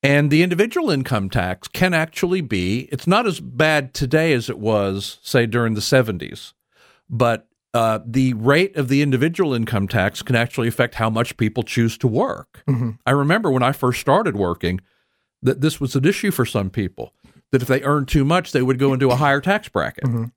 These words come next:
Speaker 1: And there was actually a disincentive, actually, to work as much as they might otherwise, 'cause it would throw them into a higher tax bracket.
Speaker 2: Or there was an incentive to look for ways to hide it.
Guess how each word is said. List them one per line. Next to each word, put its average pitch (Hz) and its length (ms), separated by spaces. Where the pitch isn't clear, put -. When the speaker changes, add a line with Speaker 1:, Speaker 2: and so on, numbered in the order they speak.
Speaker 1:
And 120 160
there 123 80
was 123 180
actually 131 460
a 110 60
disincentive, 139 960
actually, 98 580
to 120 220
work 123 280
as 120 140
much 117 260
as 113 140
they 110 120
might 107 240
otherwise, 117 480
'cause 113 180
it 110 60
would 107 100
throw 98 220
them 101 160
into 101 220
a 92 40
higher 90 240
tax 127 280
bracket. - 280
Speaker 2:
Or 202 180
there 143 140
was 143 120
an 147 80
incentive 147 360
to 135 40
look 139 160
for 135 120
ways 131 260
to - 100
hide 156 300
it. - 200